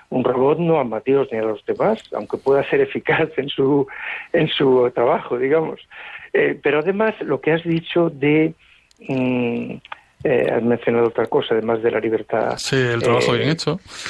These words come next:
Speaker 1: Exactamente. Pues mira, sobre esto, mi mentalidad, que pienso que la he aprendido de él, en definitiva, n-, no es solo hablar de que el trabajo bien hecho, que lo es, es oración para un cristiano, es una ofrenda a Dios,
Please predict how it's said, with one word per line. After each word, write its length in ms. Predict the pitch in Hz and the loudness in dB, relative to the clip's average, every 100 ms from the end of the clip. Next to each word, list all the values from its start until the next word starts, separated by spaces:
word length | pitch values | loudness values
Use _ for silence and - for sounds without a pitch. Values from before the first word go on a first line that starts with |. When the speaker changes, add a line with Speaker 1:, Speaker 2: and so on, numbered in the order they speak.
| - | -2
Speaker 1:
Exactamente. 840 | - - 185 - - - - - - - - - - 147 131 143 | 0 2 -2 -2 -4 -4 -8 -8 -10 -20 -20 -10 -6 -6 -6 -2
Pues 200 | 151 147 | 0 2
mira, 180 | 226 185 | 2 0
sobre 300 | 151 143 214 | -2 2 0
esto, 400 | - - 185 202 - _ - | 0 0 2 0 -8 _ -10
mi 200 | 147 139 | -2 0
mentalidad, 680 | 143 127 143 143 180 226 220 | 0 0 -2 0 2 2 0
que 280 | 127 117 - _ | -4 -4 -10 _
pienso 260 | 143 139 120 | -6 -6 -4
que 80 | 113 | -2
la 60 | |
he 40 | 107 | -2
aprendido 440 | 104 98 101 98 | -4 -6 -6 0
de 140 | 107 156 | 2 2
él, 140 | 160 | 0
en 100 | 127 | -6
definitiva, 600 | 107 113 113 160 147 147 - - - - - | -10 -8 -4 0 0 -2 -8 -18 -20 -14 -4
n-, 200 | 160 170 | 0 2
no 160 | 170 202 | 4 2
es 60 | - | 2
solo 240 | 233 214 | 2 2
hablar 400 | 170 170 190 190 | 0 0 -2 -4
de 200 | 147 143 | -6 -4
que 120 | - | -2
el 80 | 131 | -2
trabajo 380 | 135 131 - 147 | 0 0 0 -2
bien 160 | 127 | -2
hecho, 360 | 139 - 123 104 - | -2 -2 -2 -2 -4
que 120 | 107 | -2
lo 180 | 104 127 | 2 2
es, 120 | 131 - | 0 -6
es 200 | 113 - | -8 -6
oración 720 | 110 101 - 147 147 135 131 | -4 -4 0 2 2 -2 -6
para 140 | 110 104 | -6 -6
un 60 | |
cristiano, 640 | 101 - - 139 135 123 123 | -8 -16 -2 0 2 0 0
es 140 | 113 | -2
una 140 | 123 113 | -4 -4
ofrenda 340 | - 110 110 | -2 -2 0
a 40 | |
Dios, 200 | 117 156 | 2 2